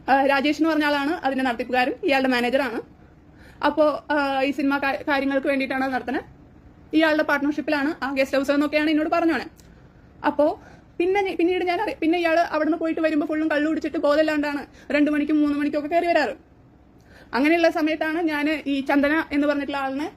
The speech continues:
പറ്റിയിട്ട് കേൾക്കണത്, കള്ളു കുടിച്ച് ബോധമില്ലാത്ത സമയത്ത്. "നീ ഉണ്ടായിരുന്നെങ്കിൽ എനിക്ക് ഇതൊന്നും സംഭവിക്കില്ലായിരുന്നു" എന്ന് പറഞ്ഞിട്ട് ബോധമില്ലാണ്ട് കള്ളു കുടിച്ചിട്ട്. അപ്പോൾ പിന്നെ ഞാൻ കാലത്ത് ബോധം വന്ന സമയത്ത് ചോദിച്ചപ്പോ എന്നോട് പറഞ്ഞിട്ടുണ്ടായിരുന്നത് അതൊരു, ആ, ഒരു വൃത്തിയിട്ട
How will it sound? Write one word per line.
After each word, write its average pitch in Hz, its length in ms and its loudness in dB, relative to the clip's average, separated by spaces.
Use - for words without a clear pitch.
പറ്റിയിട്ട് 269 320 -6
കേൾക്കണത്, 277 360 2
കള്ളു 254 140 -4
കുടിച്ച് 262 240 -4
ബോധമില്ലാത്ത 269 360 -2
സമയത്ത്. 214 260 -8
"നീ 302 80 6
ഉണ്ടായിരുന്നെങ്കിൽ 285 440 2
എനിക്ക് 277 200 0
ഇതൊന്നും 277 260 2
സംഭവിക്കില്ലായിരുന്നു" 254 680 0
എന്ന് 262 120 -2
പറഞ്ഞിട്ട് 247 280 -6
ബോധമില്ലാണ്ട് 247 520 -4
കള്ളു 262 140 -2
കുടിച്ചിട്ട്. 240 280 -6
അപ്പോൾ 277 220 -2
പിന്നെ 320 220 4
ഞാൻ 320 100 2
കാലത്ത് 285 340 0
ബോധം 294 260 0
വന്ന 294 180 0
സമയത്ത് 320 280 2
ചോദിച്ചപ്പോ 294 320 -2
എന്നോട് 294 240 2
പറഞ്ഞിട്ടുണ്ടായിരുന്നത് 277 500 0
അതൊരു, 330 360 2
ആ, 262 40 0
ഒരു 277 180 -2
വൃത്തിയിട്ട 294 300 -2